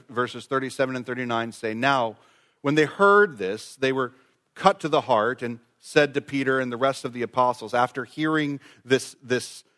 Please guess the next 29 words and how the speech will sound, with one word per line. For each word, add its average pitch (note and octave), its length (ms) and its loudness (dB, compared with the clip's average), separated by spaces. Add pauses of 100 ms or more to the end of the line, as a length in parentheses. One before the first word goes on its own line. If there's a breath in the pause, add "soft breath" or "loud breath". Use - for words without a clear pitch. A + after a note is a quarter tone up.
(120)
uh, A2+ 320 -2
the B2 140 -2
call D#3 420 2
of, B2 80 -6
of A2+ 160 -4
how C3+ 160 6
the, B2 140 -4 (180 soft breath)
the A#2+ 80 -8
Spirit D#3+ 500 0
will B2+ 120 -2
come D#3 400 2
and A#2 100 -6
dwell D3 440 4
among C3+ 440 -2 (240 soft breath)
the A#2+ 140 -4
people C3 580 0
and, G2+ 140 -6 (200 soft breath)
and C3 200 0
give D3 220 2
them C3+ 260 -2 (380)
dreams C#3 680 0
and A#2+ 260 -6
words D3 560 2
and B2 100 -2
a A2+ 60 -2
call D#3+ 420 2
to D3+ 140 -12
repentance. C#3 720 -2
Uh, B2 80 -4